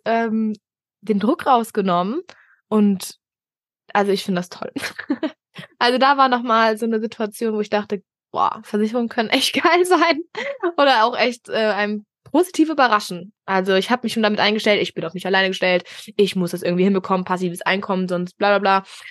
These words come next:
Genau, nee. Also das fand ich einfach auch nochmal umso wichtiger, das als Selbstständige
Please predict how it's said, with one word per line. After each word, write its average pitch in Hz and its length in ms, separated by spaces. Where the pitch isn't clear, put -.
Genau, 180 340
nee. 180 340
Also 202 240
das 220 340
fand 226 260
ich - 280
einfach 202 360
auch 190 200
nochmal 202 500
umso 208 300
wichtiger, 196 400
das 196 100
als 185 160
Selbstständige 190 680